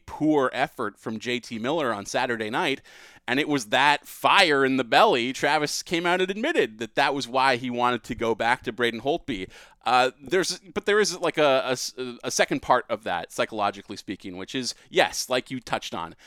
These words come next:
you owe this goalie a better performance than what you gave him. And it is kind of best to go back and clear the air on that as quickly as possible, because there is a p-, potential that, you know,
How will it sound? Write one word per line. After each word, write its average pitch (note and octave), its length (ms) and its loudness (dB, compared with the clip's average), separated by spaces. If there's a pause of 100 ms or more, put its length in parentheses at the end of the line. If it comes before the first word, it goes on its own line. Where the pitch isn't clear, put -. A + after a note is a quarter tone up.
(420)
you D#3 420 2
owe D3+ 200 8
this A#2+ 220 2
goalie G2+ 560 -2
a B2+ 120 0
better A#2+ 360 4
performance G#2+ 720 -6
than G#2+ 240 -4
what A#2 200 -6
you A2+ 140 -8
gave F#2+ 360 -10
him. F#2 260 -16 (100)
And A#2+ 420 0 (300)
it D#3 140 4
is F3 160 6
kind F3 300 0
of B2+ 180 -4
best - 460 -2
to C#3+ 120 -6
go C3+ 260 4
back C3 360 0
and A2 340 -4 (100)
clear C#3+ 280 -2
the A2+ 260 -2
air B2+ 140 2
on C3+ 220 2
that C#3 320 -2
as A2+ 160 -4
quickly - 420 -6
as A2+ 120 -4
possible, B2+ 520 -2
because D3+ 460 -2 (280)
there C#3 320 2
is G3+ 160 0
a F3 120 0
p-, - 260 -18 (100)
potential D#3+ 680 -2
that, C#3 260 2 (280)
you B2+ 60 -6
know, C#3 240 2